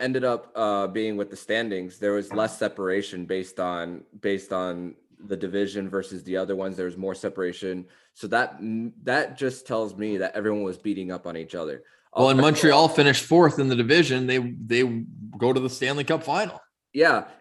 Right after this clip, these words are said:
Speaker 1: And that there's a lot of times where the Senators would beat up e-, on even the top teams, like the T-, Toronto Maple Leafs a lot of the
Speaker 2: Well,
Speaker 1: time.
Speaker 2: that's just how it works. Ottawa always beats Toronto.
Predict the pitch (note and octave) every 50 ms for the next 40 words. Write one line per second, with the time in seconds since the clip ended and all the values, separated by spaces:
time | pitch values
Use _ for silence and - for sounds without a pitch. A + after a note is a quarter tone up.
0 | _ _ _ - D#3+ F#3 G3 F#3+ F3+ F3 E3 E3 E3+ F3 - _ _ _ _ _
1 | B2+ C#3 D3 C#3+ - - - D3 C3+ C#3+ C#3 C#3 C3+ C#3+ C#3 C#3 C#3+ D3+ D#3 C3+
2 | - D#3+ D3 C#3+ C#3+ C#3 C3 C3 B2+ A#2+ A#2+ A#2 A2+ A2+ G#2 A2 G#2+ - - D3+
3 | E3+ E3+ C#3+ A#2+ A2+ G#2+ G#2 G#2 G#2 - - _ _ _ _ _ _ - A#2+ A#2
4 | A#2 A2+ A2 A2 - - - A#2+ C3 B2 B2 B2 A#2+ - B2 A#2+ A#2+ - A#2+ A#2+
5 | A#2+ B2 A2+ A#2+ A2 G#2 G#2+ C#3 D3+ C#3+ - - - B2 G#2+ G2 F#2+ F#2+ G2 F#2
6 | - - G2 G2 G2 - _ - B2+ - - - - - A#2+ G#2+ G#2 G2+ G2+ A2+
7 | C3+ C3+ A#2+ G2+ F#2 F2+ F2 - G2 F2 F2 F2 E2+ F2 F2 - C3 B2+ B2+ B2+
8 | - - C3+ C#3+ D3+ D3+ D3 - - - D3+ D#3+ D#3+ D#3+ E3 D#3 - D#3 C#3+ C3
9 | A#2+ G#2+ A2 A#2+ A#2+ G#2+ G#2 - A#2+ A#2 B2+ B2+ A#2+ A#2 A#2 A2+ A2+ A2 G2+ F2+
10 | F#2 G2+ G2 - - - G#2+ G2+ F#2+ F2+ E2 E2 G2+ A2+